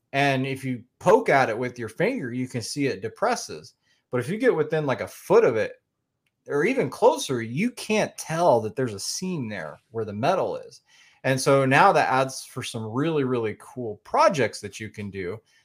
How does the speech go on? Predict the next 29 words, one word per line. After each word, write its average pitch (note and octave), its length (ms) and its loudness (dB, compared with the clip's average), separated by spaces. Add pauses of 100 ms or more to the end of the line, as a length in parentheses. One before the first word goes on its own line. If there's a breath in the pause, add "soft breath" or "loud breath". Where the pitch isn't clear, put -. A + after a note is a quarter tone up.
um, A2+ 340 -4
with A#2+ 140 -2
exposed C3 540 -2
fasteners A#2+ 680 -4
that B2+ 220 -2
look C#3 240 0
like A#2 360 0 (240)
an A2+ 100 -12
art E3 300 -2
piece G2+ 280 -14
on D2+ 160 -14
it. - 80 -20 (160)
And F#2+ 100 -16
so A2+ 120 -8
I A2+ 80 -2
think C3 220 -2
that's B2 300 2
kind A#2 180 -6
of G2+ 100 -6
a G2 40 -6
fun A2+ 360 -4
way G#2 260 0 (140)
to, G2+ 260 -10 (340 soft breath)
to C3 100 -14
bring C3 200 4
in A#2+ 100 0
some G#2 300 -6
metalworking A2+ 880 -2
into, G2 920 -10